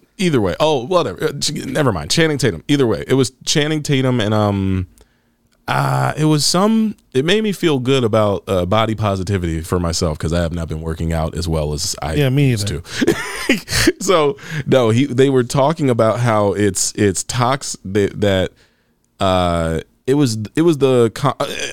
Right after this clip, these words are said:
Speaker 1: I forgot where I watched it, but it was a concept about movie roles. Uh, it was about, I think it was about Robert Pattinson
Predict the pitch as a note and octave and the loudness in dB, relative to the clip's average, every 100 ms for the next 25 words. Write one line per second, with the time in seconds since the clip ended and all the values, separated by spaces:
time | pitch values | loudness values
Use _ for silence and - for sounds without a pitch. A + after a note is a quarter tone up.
0 | - A#2+ G#2 F2+ F2 E2+ E2+ A2+ D3 B2+ | -8 -4 -2 0 0 -2 0 2 2 0
1 | C3 D3+ E3 C#3 A#2+ A#2 F2+ G2 A#2 B2+ | 0 0 0 -2 0 0 0 2 4 4
2 | G#2+ F2+ E2 D2 C2+ B1 - - _ _ | 2 0 0 -2 -4 -6 -8 -8 _ _
3 | _ _ _ C3+ D3 F3+ F#3+ E3+ C#3 G#3 | _ _ _ 0 2 4 2 2 2 2
4 | F#3+ - C3+ C#4 B3+ D3 G2+ C3 F#3+ - | 0 -4 -6 0 2 2 2 0 0 0
5 | G#2+ G2 F2 A2+ F2 F#2+ F#2 F2+ | 0 0 0 0 0 -2 0 -2